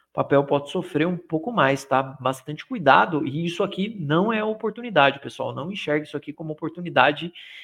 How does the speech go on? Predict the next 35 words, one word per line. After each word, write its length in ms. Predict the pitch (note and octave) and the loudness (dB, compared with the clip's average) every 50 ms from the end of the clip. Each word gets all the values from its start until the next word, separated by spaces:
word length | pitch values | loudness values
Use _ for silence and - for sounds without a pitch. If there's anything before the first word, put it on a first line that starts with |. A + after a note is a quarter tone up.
| - _ - | -16 _ 0
em 60 | D3+ | 0
ativo 340 | D#3 D#3 - - D3 D#3+ F#3+ | 0 2 2 0 0 2 0
ruim. 300 | G#3 A#3 A3 F3 D3+ C#3+ | 0 0 0 0 0 0
Ativo 400 | C3+ B2+ - - E3+ E3 F3+ G#3 | -2 -2 -4 -4 -4 -2 -2 -2
bom, 260 | D#3 C3 C#3 D#3 F3+ | -2 0 0 0 0
beleza. 380 | F#3+ A3+ A#3 A3 D3+ C3+ B2 C3 | 0 0 2 2 2 2 0 -2
A 40 | |
gente 200 | B2 C3 C3 - | -6 -8 -10 -8
até 140 | C3+ - C3+ | -4 0 0
avalia 440 | B2 B2+ F3 G3 G3 D3+ C#3 C#3+ D3 | 0 2 0 0 0 0 -2 -4 -4
se 160 | - - - | -6 -6 -6
é 80 | D3 C#3 | -6 -6
oportunidade. 640 | C#3 - D#3+ D#3 - F3+ F#3+ G3 D#3+ C3+ B2+ A#2+ - | -6 -8 -12 -12 -12 -12 -8 -4 -2 -2 -2 -2 -2
Agora, 180 | B2 C3 C3+ | -4 -4 -6
esses 200 | C3+ - - - | -8 -10 -16 -8
papéis, 500 | - - E3+ E3 - B2+ B2 C3+ C#3+ - | -4 -4 -4 -2 -2 -2 -2 -2 -2 -6
cash, 800 | - - A#2+ A2+ B2+ C#3 C#3 C3 - - - - - - - - _ - - - - - - - _ _ - | -10 -8 -2 0 0 0 0 0 -4 -10 -16 -16 -18 -20 -20 -20 _ -20 -20 -20 -20 -20 -20 -20 _ _ 0
é, 500 | B2 B2+ B2+ B2+ B2+ B2 B2 A#2+ A#2 A#2+ | 2 4 6 6 6 6 4 4 2 0
C 120 | A#2+ - | -2 -2
V 160 | C3+ D3 E3+ E3+ | 2 4 4 4
C, 260 | E3+ - - - A2+ | 4 0 -4 -4 -4
esses 600 | A2+ A#2+ C3+ D3+ D3+ C#3 B2 A2+ G#2+ - - - | -2 0 2 2 2 2 0 -2 -4 -8 -14 -10
papéis 480 | - - C#3+ C#3 - C3 C3+ C#3 C#3+ C3 | -6 -4 -4 -2 0 0 0 0 0 -2
assim, 340 | B2+ A#2+ - - - D3 D#3+ | -6 -8 -10 -12 -10 -6 -4
ó, 140 | D3+ C#3 | -2 -2
não 400 | B2 B2 C3 D3+ E3 E3 D#3+ D#3+ D#3 D3+ | -2 -4 -8 -12 -14 -16 -16 -18 -12 -8
vale 260 | C#3+ D3 D3 D3+ - _ | -6 -6 -6 -8 -10 _
muito 140 | D#3+ D3+ D3+ | -14 -14 -14
a 40 | E3 | -14
pena 220 | - - C#3+ C#3+ | -14 -14 -16 -16
ficar 120 | - - D3 | -16 -16 -18
esquentando 340 | - - D3+ C#3+ - D3 D3+ | -16 -14 -14 -12 -12 -12 -12
a 40 | |
cabeça, 440 | C#3+ - D3+ D3+ D3 D3+ D3 - F#3+ | -10 -10 -10 -8 -8 -8 -8 -8 -10
não. 200 | G3 F#3+ - G3 | -10 -10 -10 -12